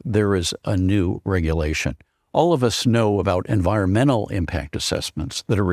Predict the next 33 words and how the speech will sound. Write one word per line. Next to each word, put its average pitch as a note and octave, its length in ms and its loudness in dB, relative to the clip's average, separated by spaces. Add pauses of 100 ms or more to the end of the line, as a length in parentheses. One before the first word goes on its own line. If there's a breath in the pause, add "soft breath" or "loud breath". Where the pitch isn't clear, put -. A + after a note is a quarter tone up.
required D#2+ 540 -2
for - 260 -4
a E2+ 60 0
new E2+ 440 0 (280)
real D3 220 2
estate F2 380 -2
project. - 640 -4 (800)
Uh, G2 360 0
how F#3+ 320 -2
about B2 420 0
innovation C#3 720 2
impact F#2 600 -2 (300)
assessments - 680 -2
that C3 160 -4
force D#3+ 380 0
us C3 320 -2
to G#2 540 0 (640)
consider D3+ 760 0
and - 140 -6
evaluate G#2 680 0
what A2 400 0
are A#2 60 2
the G2 120 0
likely G#2 380 0
innovations F#2 600 0
that G2 160 -2
are G2+ 60 0
being F2 220 0
squelched - 800 -4
by F2 140 0
each - 260 -2
new F#2 100 0
regulation? D#2+ 640 -2